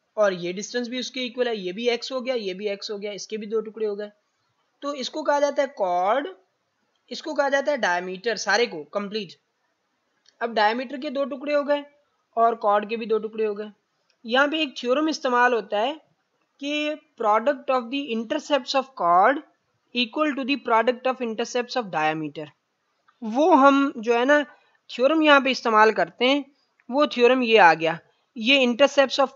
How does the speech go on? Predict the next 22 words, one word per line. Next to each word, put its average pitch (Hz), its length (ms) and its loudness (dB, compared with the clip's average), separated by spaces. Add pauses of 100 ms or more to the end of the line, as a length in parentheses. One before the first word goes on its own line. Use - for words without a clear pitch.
chord 190 260 4
को 277 100 0
हमने 277 220 2
मल्टीप्लाई 262 560 2
किया 233 300 -4 (540)
जो 247 140 0
कि 247 260 2
इक्वल 262 280 4
है 254 160 6
किसके? 240 460 0 (500)
intercepts 247 640 4 (120)
of 220 300 8
diameter 175 540 4
के। 175 100 -6
ये 233 160 0
डायमीटर 220 500 6
के 247 120 -2
दोनों 240 300 2
टुकड़े 254 240 0
हमने 240 240 2
लिख 226 140 -2
दिए। 220 280 -6